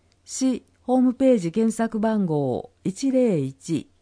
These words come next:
二四八四。問い合わせ、保育幼稚園課、電話零四二三一二の八六四九。リサイクルを推進しよ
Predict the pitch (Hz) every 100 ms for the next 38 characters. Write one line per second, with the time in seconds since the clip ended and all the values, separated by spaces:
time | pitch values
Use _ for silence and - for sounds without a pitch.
0 | - 214 240 240 240 190 156 156 196 180
1 | 170 127 - _ _ _ _ _ _ _
2 | _ _ _ _ 254 254 247 226 220 214
3 | - 180 - _ _ _ _ _ - 277
4 | 262 202 196 220 220 208 208 196 190 -
5 | 165 - _ _ _ _ _ - 185 175
6 | 151 - _ _ _ _ 208 254 254 233
7 | 233 190 151 151 127 - _ _ _ -
8 | - 254 262 254 233 190 165 180 170 131
9 | - _ - 196 247 262 254 175 175 190
10 | 180 - 185 135 - _ _ _ _ _
11 | _ _ _ _ _ _ _ _ _ _
12 | _ _ _ _ _ _ _ _ _ _
13 | _ _ _ - 196 226 302 294 277 226
14 | 180 160 160 - 247 226 240 240 - 233
15 | 226 196 131 -